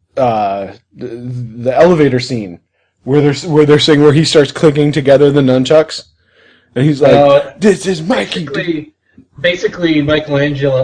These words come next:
Speaker 2: or yeah, Mikey starts, like, clicking his thing and doing M C Mikey, like he's starting a,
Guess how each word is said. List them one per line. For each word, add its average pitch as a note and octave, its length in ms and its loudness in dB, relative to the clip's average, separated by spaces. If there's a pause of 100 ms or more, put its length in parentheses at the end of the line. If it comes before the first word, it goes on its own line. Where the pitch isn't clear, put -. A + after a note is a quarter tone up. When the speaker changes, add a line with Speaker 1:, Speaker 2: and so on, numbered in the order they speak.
Speaker 2:
or B2+ 320 -4
yeah, C#3+ 300 -6
Mikey C#3+ 280 -8
starts, C#3 520 -6
like, A2+ 260 -10 (360)
clicking C#3+ 300 -8
his A#2+ 140 -8
thing B2+ 300 -6
and A#2 80 -12
doing A#2 180 -14
M A#2+ 160 -10
C B2 200 -12
Mikey, A2+ 460 -12
like A2+ 200 -12
he's G#2+ 180 -20
starting A2+ 340 -10
a, G2 260 -14